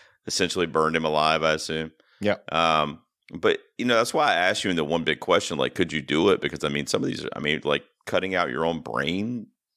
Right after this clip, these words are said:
Speaker 1: like, no, I can't. <laughs> No, I don't wanna do that. Especially me. Look at this head, dude. Like, you want me to cut into this thing?
Speaker 2: Hmm.
Speaker 1: <laughs>
Speaker 2: The light. I mean, you could at least, like, get some
Speaker 1: Oh,
Speaker 2: sandpaper
Speaker 1: man.
Speaker 2: and, like, scuff it up so the light doesn't reflect off it so badly.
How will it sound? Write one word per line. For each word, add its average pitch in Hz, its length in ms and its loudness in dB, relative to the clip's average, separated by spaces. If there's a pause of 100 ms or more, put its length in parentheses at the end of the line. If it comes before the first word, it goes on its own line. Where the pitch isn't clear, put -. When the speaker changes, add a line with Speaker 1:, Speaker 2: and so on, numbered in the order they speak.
(120)
Speaker 1:
like, 101 220 0 (800)
no, 104 500 -4 (160)
I 82 60 -2
can't. - 420 -2
<laughs> - 20 -4 (360)
No, 156 380 2
I 92 140 0
don't - 180 0
wanna 80 180 2
do 58 180 -6
that. - 320 -6 (380)
Especially 160 440 2
me. 160 180 2
Look 95 180 0
at - 60 -6
this 139 140 -2
head, 147 300 2
dude. - 300 -2
Like, 87 200 -4
you 110 80 -2
want 147 60 -2
me 156 40 -4
to - 60 -6
cut 104 180 0
into 165 160 -6
this 240 160 -8
thing? - 180 -2 (1160)
Speaker 2:
Hmm. 98 300 -2 (520)
Speaker 1:
<laughs> - 760 -4
Speaker 2:
The 98 100 2
light. 131 360 2
I - 1200 -8
mean, 147 100 2
you 135 60 0
could 175 100 2
at 156 80 4
least, 170 240 2
like, 143 120 2 (100)
get 151 100 2
some 135 140 -2
Speaker 1:
Oh, - 20 -2
Speaker 2:
sandpaper 151 560 2
Speaker 1:
man. 127 80 4
Speaker 2:
and, 120 80 0
like, 123 140 -2
scuff - 340 0
it 120 80 0
up 139 120 0
so 127 140 0
the 117 100 0
light 131 260 -2
doesn't 127 220 -2
reflect 110 360 -2
off 104 160 -2
it 101 100 -8
so 110 140 0
badly. 104 400 0